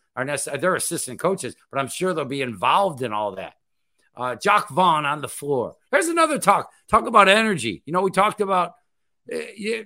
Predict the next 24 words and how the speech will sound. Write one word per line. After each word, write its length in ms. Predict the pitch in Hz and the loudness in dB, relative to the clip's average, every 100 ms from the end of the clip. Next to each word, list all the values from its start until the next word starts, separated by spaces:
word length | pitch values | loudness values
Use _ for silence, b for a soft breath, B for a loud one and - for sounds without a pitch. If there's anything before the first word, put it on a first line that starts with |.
| - | -8
some 300 | - 269 - | -4 -4 -4
people 300 | 247 214 180 | -6 -4 -6
just 200 | 190 - | -4 -4
have 180 | 180 | -4
a 60 | 165 | -6
great 300 | 143 170 170 | -6 -4 -2
energy 380 | 170 175 135 135 | -4 -4 -6 -6
about 380 | 107 117 110 - | -6 -6 -8 -8
them. 160 | 113 | -10
I, 80 | 135 | -6
that's 160 | 180 214 | -8 -6
what 140 | 240 | -4
I 80 | 214 | -4
think 300 | - 214 185 | -6 -10 -8
this 240 | 190 - | -10 -8
Net 200 | 185 175 | -10 -10
team 280 | - 175 165 | -8 -6 -6
is 100 | 135 | -8
gonna 220 | 165 156 | -10 -12
be 180 | 135 147 | -10 -8
about. 360 | 131 110 104 - _ _ _ - | -6 -6 -10 -12 _ _ _ -12
Just, 240 | - - - _ _ _ _ _ - | -10 -10 -12 _ _ _ _ _ -4
uh, 160 | 170 - - | -2 -4 -14
positive, 720 | - 170 196 185 202 208 180 | -10 -4 -4 -4 -6 -8 -8